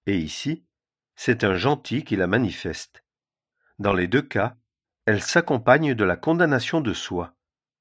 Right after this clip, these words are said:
Je ne suis pas digne », a dit le centurion. « Je ne suis qu'un chien », reconnaît en fait la femme ici. Il en est toujours ainsi.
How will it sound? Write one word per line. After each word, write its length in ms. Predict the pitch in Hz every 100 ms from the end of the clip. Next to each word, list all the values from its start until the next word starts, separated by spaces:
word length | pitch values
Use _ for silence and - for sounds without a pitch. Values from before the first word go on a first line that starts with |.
| _ _ -
Je 160 | 101
ne 100 | 110
suis 240 | 101 - 113
pas 180 | 107 92
digne », 460 | 90 87 76 69 _ _ -
a 100 | 95
dit 100 | 101
le 60 |
centurion. « 680 | - 92 82 92 85 85 82 _ _ _ _ _ _ -
Je 160 | 98
ne 120 | 127 110
suis 220 | - 120
qu'un 180 | 107 92
chien », 400 | - 101 98 - _ _ _ _
reconnaît 480 | 92 92 110 107 113
en 120 | 107
fait 280 | 87 139 -
la 120 | 104
femme 300 | - 110 90
ici. 380 | 78 - - - _ _ _ _ _ _ _ _ _ _ _ _
Il 140 | 127 135
en 140 | 170
est 120 | 190
toujours 360 | 156 120 117 104
ainsi. 460 | 95 - - -